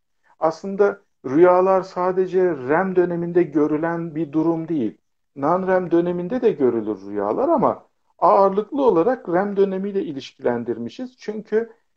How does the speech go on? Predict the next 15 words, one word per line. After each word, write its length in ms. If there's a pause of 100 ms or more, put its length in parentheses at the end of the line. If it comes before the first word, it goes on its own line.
(180)
gece 520
biz 360 (500)
laboratuvarda 880
yatırdığımız 840
kişileri 760 (280)
farklı 500
uyku 360
evrelerinde 800
uyandırdığımızda 1500 (500)
ve 360
kendisine 520
sorduğumuzda 1000 (300)
"Rüya 420
görüyor 420
muydun? 480